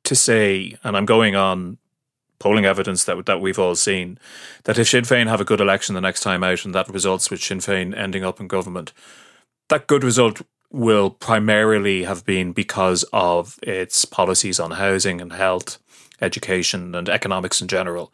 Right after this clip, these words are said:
But that, as Pat says, there are two key objectives for, for Sinn Féin as a, as an organisation, and those economic and social ones are one part, and the other part is Irish unity.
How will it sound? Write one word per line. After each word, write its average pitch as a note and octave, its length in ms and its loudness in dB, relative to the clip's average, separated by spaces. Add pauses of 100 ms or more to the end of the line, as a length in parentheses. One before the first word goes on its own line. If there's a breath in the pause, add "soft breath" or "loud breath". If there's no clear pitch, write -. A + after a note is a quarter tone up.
(400 loud breath)
But A#2+ 220 2
that, A2+ 400 2 (160)
as A#2 180 2
Pat C3 260 0
says, G#2+ 580 2 (200)
there G#2 120 0
are G2 160 2 (160)
two C3+ 220 4
key A2 220 0
objectives F#2 580 -4
for, F#2+ 500 0
for - 200 -8
Sinn G2+ 180 -4
Féin G#2 240 -2
as G#2 140 -2
a, G2+ 100 -2
as G#2+ 140 -2
an G2+ 80 -6
organisation, G2 720 -2 (340 soft breath)
and G2+ 100 0
those G#2+ 140 4
economic G2 460 0
and G2 80 -6
social G2+ 340 2
ones F#2+ 340 -4 (200)
are G2 120 0
one G#2+ 360 2
part, G2 360 -4 (240 soft breath)
and G#2+ 120 -2
the G#2 80 4
other G2+ 140 6
part F#2 300 0
is G2+ 120 -2
Irish F2+ 340 2
unity. G2+ 480 -2